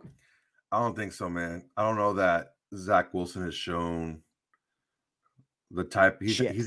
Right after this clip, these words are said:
Speaker 1: he's, he's not, he's not the, the, the J M D type guy.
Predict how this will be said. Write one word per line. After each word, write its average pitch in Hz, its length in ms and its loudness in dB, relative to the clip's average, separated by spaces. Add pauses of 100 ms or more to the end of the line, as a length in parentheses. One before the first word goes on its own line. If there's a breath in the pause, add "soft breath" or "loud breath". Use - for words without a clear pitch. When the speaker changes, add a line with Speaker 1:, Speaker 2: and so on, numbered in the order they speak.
Speaker 1:
he's, 127 180 2
he's 147 240 4
not, 143 360 6
he's 143 280 4
not 127 280 10
the, 101 180 -2
the, 98 340 2
the 95 120 0
J 101 240 4
M 101 80 2
D 98 120 2
type 98 320 6
guy. 78 300 2